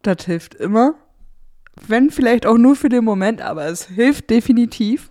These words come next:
Und egal, wie tief du am Boden bist und egal, wie unmotiviert du bist,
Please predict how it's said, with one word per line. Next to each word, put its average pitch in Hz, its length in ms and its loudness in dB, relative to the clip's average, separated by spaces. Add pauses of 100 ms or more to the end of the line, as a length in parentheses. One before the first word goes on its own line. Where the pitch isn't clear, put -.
Und 202 140 -6
egal, 208 460 0
wie 208 80 -6
tief - 240 -10
du 196 100 -4
am 175 140 0
Boden 170 320 -2
bist 175 400 -6
und 175 240 -12
egal, 180 340 -2
wie 180 60 -8
unmotiviert 170 720 -8
du 170 80 -14
bist, - 480 -10